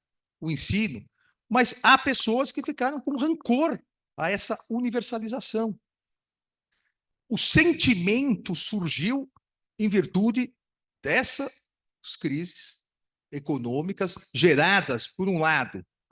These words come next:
pela universalização de direitos e, por outro, pela excessiva concentração de renda, porque realmente se achatou muito uma grande parte da população, a concentração de renda,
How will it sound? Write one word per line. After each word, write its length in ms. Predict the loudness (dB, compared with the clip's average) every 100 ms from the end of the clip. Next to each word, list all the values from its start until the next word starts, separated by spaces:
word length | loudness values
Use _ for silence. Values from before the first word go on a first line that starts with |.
| -8
pela 180 | -2 -2
universalização 880 | 0 -2 -2 -2 -4 -4 -4 -4 -4
de 80 |
direitos 680 | -6 -4 -4 -4 -8 -8 -12 -4
e, 80 |
por 220 | -2 2 4
outro, 300 | 4 2 -2
pela 160 | 0
excessiva 400 | 2 0 0 0
concentração 1000 | 0 2 2 2 0 0 -2 -4 -4 -6
de 100 | -6
renda, 380 | -6 -6 -6 -12 -14 _ _ _ _ _ _ _ _
porque 200 | -10 -2
realmente 420 | 2 2 2 2
se 120 | 2 0
achatou 600 | 2 2 2 0 0 2
muito 400 | 2 -2 -2 -6
uma 240 | -8 -10 _ _ _ _ _
grande 360 | -2 2 4 2
parte 380 | 2 2 2 -4
da 100 | -6
população, 640 | -6 -4 -2 0 0 -2
a 40 | -4
concentração 600 | -6 -6 -6 -6 -4 -2
de 80 | -2
renda, 340 | -4 -6 -10